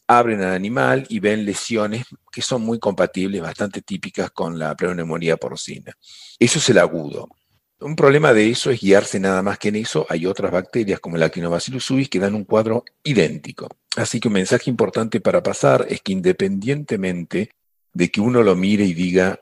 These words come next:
"Es A P P", agarrar un pedazo de pulmón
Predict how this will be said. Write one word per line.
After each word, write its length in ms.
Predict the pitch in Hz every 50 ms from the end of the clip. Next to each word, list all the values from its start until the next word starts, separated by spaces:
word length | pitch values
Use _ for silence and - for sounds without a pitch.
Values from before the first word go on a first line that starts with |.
| _
"Es 240 | - 92 92 - -
A 60 | 95
P 120 | - 87 82
P", 340 | - 92 87 87 87 - _ _ _ _ _ _ _ _ _ _ _ _ _ _ _ _ -
agarrar 280 | - 104 101 104 110 117
un 100 | 117 107
pedazo 280 | 95 104 98 90 - 104
de 80 | 85 78
pulmón 380 | - 87 80 78 78 71 -